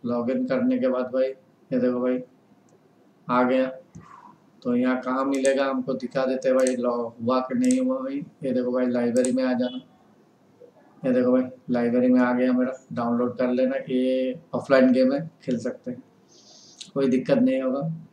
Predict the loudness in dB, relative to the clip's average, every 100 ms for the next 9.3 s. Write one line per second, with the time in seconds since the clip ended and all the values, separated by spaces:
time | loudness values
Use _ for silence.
0 | -2 0 0 0 0 0 0 0 0 0
1 | -2 -4 -2 -2 -2 -2 -2 0 2 2
2 | 2 2 2 2 -2 -2 -6 -6 -10 -12
3 | -14 -20 -20 _ -20 -20 -20 -18 -14 -12
4 | -4 0 4 6 8 8 6 0 -12 -20
5 | -20 _ 2 4 6 6 6 6 6 4
6 | 2 2 2 2 4 2 2 0 2 2
7 | -2 -10 _ -4 0 0 -2 -12 -20 -2
8 | 0 0 0 -2 -2 2 2 4 2 2
9 | 2 -2